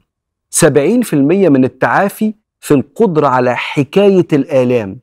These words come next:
أولًا بيخلي الإنسان يعرف يشوف الموضوع بحجمه لما يحكيه فيبان بحجمه،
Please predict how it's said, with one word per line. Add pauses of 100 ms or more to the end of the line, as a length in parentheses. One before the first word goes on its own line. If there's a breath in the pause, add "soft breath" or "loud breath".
(520)
أولًا
بيخلي
الإنسان
يعرف
يشوف
الموضوع
بحجمه
لما
يحكيه (180)
فيبان
بحجمه،